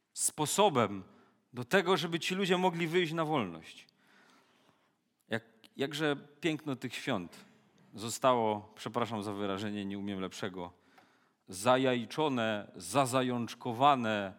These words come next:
zaśmigusowane, spoganizowane. To nie ma nic w związku z Paschą, o której czytamy w Słowie Bożym. Pascha jest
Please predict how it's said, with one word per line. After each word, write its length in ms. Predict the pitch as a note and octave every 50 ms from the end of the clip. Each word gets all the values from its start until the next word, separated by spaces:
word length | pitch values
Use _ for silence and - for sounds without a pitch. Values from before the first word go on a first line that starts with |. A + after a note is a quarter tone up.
| - - _ _ -
zaśmigusowane, 1600 | A#2 G#2 - D#3 D#3 C#3+ - - - D#3+ D#3 D#3 D3+ C3 D3+ D#3 - - D#3 C#3 C3 D3+ D#3 D3+ C#3 B2+ A#2+ A2 G#2+ G#2+ G2 - - - - - - - _ _
spoganizowane. 1400 | - - - - - - E3 F#3 F3+ E3+ E3+ E3+ E3+ E3+ E3 C3+ D#3+ D#3 C3+ C#3 D3 C#3+ A#2+ G#2+ F#2+ F2+ E2+ D2 - - - - - _ _ -
To 100 | D#3+ D#3+
nie 140 | E3 D#3+
ma 380 | D3 C#3+ C#3 C3 B2 A2 - - -
nic 640 | A2+ B2 C3 D3 F3 F#3+ F3 C3+ - - - - - _ _ _ _ _ _ _ _ _ _ _ _ _ _ _ _
w 40 | G2
związku 800 | F#2 F#2+ G2+ A2+ C3+ B2+ A#2 G#2+ - - - A2 G#2 G2+ F#2+ F#2+ - _ _ _ _ _ -
z 160 | - - -
Paschą, 640 | - - C3 A2+ - - - - G2 F2+ F#2+ F2 E2 -
o 80 | G2+
której 400 | - - - - A2+ G#2 G2 F#2+
czytamy 440 | - - G#2 - A2 G#2 G2+ F#2 F2+
w 40 | -
Słowie 340 | - - G2+ F#2+ F2 F#2 E2+
Bożym. 380 | F2+ F2+ E2+ D2+ D#2 D2 D2 - _ _ _ _ _ _ _ _ _ _ _ _ _ _ _ _ _ _ _ _ _
Pascha 560 | - D#3 D3+ - - - - B2+ A#2+ A#2 A2 - - - - - _ _ _ _ _ _ _ _ _ _ _ _ _ _ _ _ _ -
jest 420 | G#2+ F#2+ E2+ - - - - -